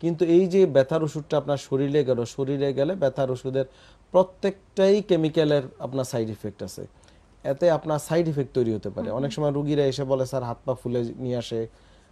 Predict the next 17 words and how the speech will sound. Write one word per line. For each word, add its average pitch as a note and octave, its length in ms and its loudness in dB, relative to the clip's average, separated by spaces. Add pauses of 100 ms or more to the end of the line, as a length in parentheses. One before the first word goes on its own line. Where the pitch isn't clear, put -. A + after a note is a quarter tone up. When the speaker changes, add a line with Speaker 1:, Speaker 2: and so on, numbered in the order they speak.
(120)
Speaker 1:
বিভিন্ন C3+ 340 2
ব্যা-, A#2+ 160 -2
ওষুধ C3 320 -6
খেতে C3 260 -4
খেতে B2 220 -4
গ্যাস্ট্রাইটিস, B2+ 880 0 (360)
আলসার, B2+ 680 -2
এই C#3+ 160 -6
জাতীয় C3 360 -2
পেটের B2+ 320 -4
সমস্যা A#2+ 380 -8
নিয়ে B2 180 -4
আসে, A#2 260 -6 (500)
কিডনি D#3 360 2
ডিজিজ B2 400 0
নিয়ে A#2+ 160 0
আসে, A2+ 380 -4